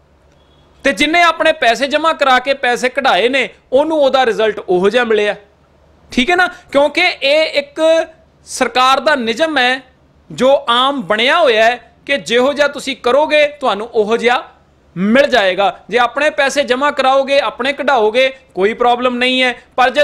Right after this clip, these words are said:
ਦੂਜਿਆਂ ਦੇ ਪੈਸੇ ਗਨ ਪੁਆਇੰਟ ਦੇ ਉੱਤੇ ਲੁੱਟਣ ਜਾਓਗੇ ਤੇ ਅਰੈਸਟ ਕੀਤਾ ਜਾਏਗਾ ਤੇ ਤੁਹਾਨੂੰ ਸਜ਼ਾ ਦਿੱਤੀ ਜਾਏਗੀ,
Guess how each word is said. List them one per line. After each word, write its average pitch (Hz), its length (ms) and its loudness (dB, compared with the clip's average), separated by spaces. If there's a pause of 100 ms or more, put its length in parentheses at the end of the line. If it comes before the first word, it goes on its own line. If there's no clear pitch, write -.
ਦੂਜਿਆਂ 214 440 -2
ਦੇ 320 120 4
ਪੈਸੇ 262 360 0 (100)
ਗਨ 269 260 -2
ਪੁਆਇੰਟ 311 300 0
ਦੇ 302 100 0
ਉੱਤੇ 285 240 0
ਲੁੱਟਣ 214 400 -4
ਜਾਓਗੇ 311 420 4 (280)
ਤੇ 254 160 -2
ਅਰੈਸਟ 254 280 -2
ਕੀਤਾ 254 340 -2
ਜਾਏਗਾ 240 460 2 (240)
ਤੇ 233 100 -4
ਤੁਹਾਨੂੰ 233 400 -4
ਸਜ਼ਾ 233 380 -2
ਦਿੱਤੀ 202 280 -4
ਜਾਏਗੀ, 170 400 -2